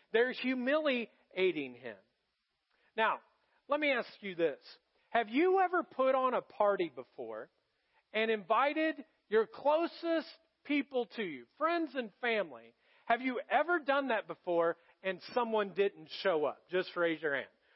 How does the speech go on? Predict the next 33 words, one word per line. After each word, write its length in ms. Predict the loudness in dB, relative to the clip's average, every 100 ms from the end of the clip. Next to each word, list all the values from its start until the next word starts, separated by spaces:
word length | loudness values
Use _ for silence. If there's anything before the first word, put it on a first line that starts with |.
| 0
Okay? 180 | 2 2 -2 _ -2
Uh, 240 | 0 2 -2 -2
sure. 220 | 0 0 -2
Several 320 | -2 2 2
hands 300 | 2 0 -2 0
here, 340 | 2 2 2 0
up 140 | -2
in 60 | -2
the 60 |
balcony 500 | 0 0 0 -6 -10 -4
too. 160 | -4 -4 _ _ _ _ -4
You 160 | 0
go 160 | 2 2
through 160 | 2 4
all 200 | 6 4
the 140 | 4
effort, 340 | 2 2 0 -2
you 160 | -2
get 160 | -2 2
all 200 | 4 4
the 120 | 2 -2
food, 240 | -2 0 0
you 180 | -2
let 240 | 0 0 0
them 140 | -2
know 220 | 0 2
in 80 | 2
advance, 500 | 0 0 -2 0 -4 -8 -20 -14
you 120 | -10 -2
say, 160 | 0 0 -2
"Save 260 | 0 0 -2
the 100 | -4
date," 460 | 0 2 2 -2